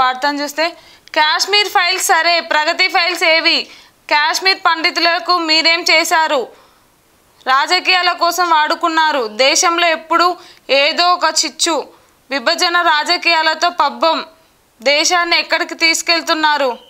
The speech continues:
మేం సకల జనుల సమ్మె అన్నామే గాని మతాల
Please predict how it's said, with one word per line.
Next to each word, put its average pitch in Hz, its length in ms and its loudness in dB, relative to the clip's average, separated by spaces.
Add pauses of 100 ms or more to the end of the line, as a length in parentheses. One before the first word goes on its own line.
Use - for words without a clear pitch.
(440)
మేం 294 280 -2
సకల 311 400 0
జనుల 330 300 0
సమ్మె 311 400 0
అన్నామే 311 540 0
గాని 294 380 -2 (380)
మతాల 277 380 2